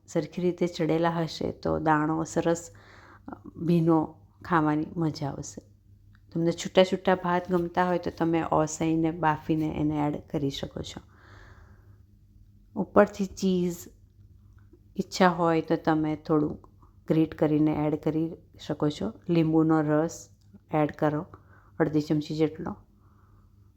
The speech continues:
બધું હલાઈ અને મિક્સ કરી લઈશું.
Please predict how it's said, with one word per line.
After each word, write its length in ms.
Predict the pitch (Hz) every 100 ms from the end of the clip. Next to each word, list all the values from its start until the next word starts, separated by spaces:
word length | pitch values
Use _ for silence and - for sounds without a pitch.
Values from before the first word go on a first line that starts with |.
| - - - _ _ -
બધું 400 | 180 160 165 165
હલાઈ 280 | 165 170
અને 180 | 170 165
મિક્સ 300 | 165 165 165
કરી 260 | - 165 160
લઈશું. 440 | 160 156 - 196